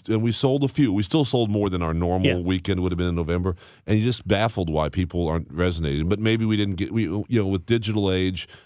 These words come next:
Speaker 1: we do so much digital advertising, but we are on T V telling people about it. But, uh, what I think happens is other dealers say they, they have this Black Friday or that Black Friday, and they do it, and they just don't do it.
Speaker 2: Yeah,
Speaker 1: And
Speaker 2: they're
Speaker 1: so
Speaker 2: just having
Speaker 1: people,
Speaker 2: a sale.
Speaker 1: people have been somewhere else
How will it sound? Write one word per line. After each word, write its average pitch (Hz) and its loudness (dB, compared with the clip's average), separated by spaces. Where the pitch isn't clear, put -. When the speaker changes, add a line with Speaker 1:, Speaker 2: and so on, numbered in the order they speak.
Speaker 1:
we 95 0
do 95 0
so 101 -4
much 98 -2
digital 90 -2
advertising, 85 -2
but 82 -2
we 90 2
are 85 2
on 90 -2
T 92 -2
V 87 0
telling 85 -2
people 82 -2
about 80 0
it. 78 -4
But, - -6
uh, 80 0
what 117 4
I 131 4
think 90 -4
happens 87 0
is 82 0
other 98 0
dealers 90 0
say 80 0
they, 82 0
they 87 0
have 85 0
this 82 -2
Black 78 -4
Friday 76 -2
or 73 -2
that 80 -2
Black 73 -6
Friday, 76 -2
and 71 -4
they 76 -2
do 80 0
it, - -8
and 107 2
they 113 4
just 117 -2
don't 82 0
do 85 -2
it. 55 -14
Speaker 2:
Yeah, 135 2
Speaker 1:
And 127 0
Speaker 2:
they're 170 4
Speaker 1:
so - 2
Speaker 2:
just 175 2
having 170 4
Speaker 1:
people, 117 0
Speaker 2:
a - -4
sale. 107 -4
Speaker 1:
people 120 2
have 92 -2
been 120 2
somewhere 110 2
else 80 -2